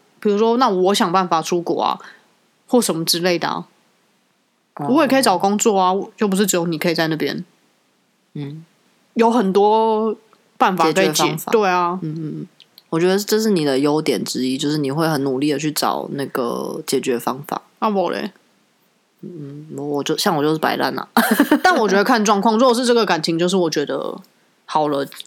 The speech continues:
Speaker 1: 差不多了，他也有很多其他的问题在里面，
Speaker 2: 就会放掉。
Speaker 1: 就是综合起来的话，那我就会放掉。但如果只有远距离这个问题，然后这个东西是我们见面就可以解决掉的话，那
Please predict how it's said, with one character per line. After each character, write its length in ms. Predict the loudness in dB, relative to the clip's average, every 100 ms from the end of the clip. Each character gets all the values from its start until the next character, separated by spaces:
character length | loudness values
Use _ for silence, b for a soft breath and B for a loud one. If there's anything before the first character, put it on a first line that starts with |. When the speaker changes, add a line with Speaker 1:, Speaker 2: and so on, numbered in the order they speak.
| _ -4
Speaker 1:
差 220 | 0 2
不 120 | 2
多 240 | 2 2 2
了， 60 |
他 180 | 2 0
也 180 | 2 2
有 120 | 2
很 160 | 0 0
多 160 | 0
其 220 | 0 -2
他 160 | 0 0
的 100 | 0
问 200 | 0 0
题 160 | -2 -2
在 160 | 0
里 160 | 0 -2
面， 240 | -4 -4 B
Speaker 2:
就 160 | -2 0
会 100 | 0
放 160 | 0 2
掉。 120 | 2
Speaker 1:
就 60 |
是 80 | 2
综 180 | 0 2
合 160 | 0 0
起 220 | 0 0
来 160 | 0
的 100 | 0
话， 100 | 0 2
那 120 | 0
我 120 | 0
就 140 | -2
会 100 | -2
放 260 | 0 -2 -2
掉。 180 | -6 0
但 200 | 0 2
如 120 | 2
果 240 | 2 0 B B B B _ _ _ -6
只 200 | 0 2
有 160 | 2
远 140 | 2 2
距 140 | 0
离 100 | 0
这 100 | 0
个 80 | 2
问 200 | 2 0
题， 140 | -2
然 100 | -2
后 80 | 0
这 100 | 0
个 100 | 2
东 100 | 2
西 60 | 2
是 80 | 0
我 100 | 0
们 160 | -2
见 160 | 0 2
面 200 | 2 2
就 180 | 0 0
可 160 | -2
以 60 | -2
解 180 | -2 -4
决 160 | -4
掉 180 | -4 -4
的 60 | -2
话， 180 | -2
那 280 | 0 0 -2